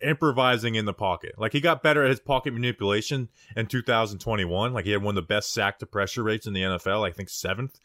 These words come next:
where this year he's added on top of, you know, avoiding the sack, even though you have pressure, is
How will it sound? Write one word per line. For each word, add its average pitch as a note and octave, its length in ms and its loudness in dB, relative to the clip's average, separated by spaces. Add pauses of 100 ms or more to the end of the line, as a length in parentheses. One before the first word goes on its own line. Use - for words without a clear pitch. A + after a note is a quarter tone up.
(540)
where A2+ 200 0
this C3 300 0
year C3 120 2
he's A#2+ 180 0
added A2+ 280 2
on G#2 200 -2
top C#3 340 -2
of, A2 240 -2
you B2 120 -4
know, G#2 160 0
avoiding A2+ 440 0
the G#2+ 100 -2
sack, G#2 440 0 (280)
even G#2+ 220 -4
though G#2+ 100 0
you G#2+ 160 2
have F#2+ 180 0
pressure, G#2+ 360 -2
is G2+ 380 -2